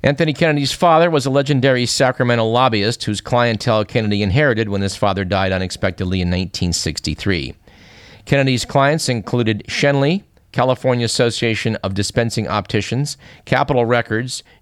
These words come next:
G R T Corporation, and the National Association of Alcoholic Beverage Importers.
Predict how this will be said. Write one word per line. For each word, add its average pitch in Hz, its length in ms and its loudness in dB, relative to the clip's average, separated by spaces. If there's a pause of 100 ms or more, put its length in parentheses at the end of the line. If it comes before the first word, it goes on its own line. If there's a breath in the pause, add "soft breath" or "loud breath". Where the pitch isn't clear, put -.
G 135 200 2
R 127 140 4
T 131 220 -2
Corporation, 110 800 -2 (420 loud breath)
and 147 240 2
the 135 60 2
National 135 440 2
Association 113 720 0
of 101 100 -2
Alcoholic 95 600 -2
Beverage 92 400 -2
Importers. 85 680 -4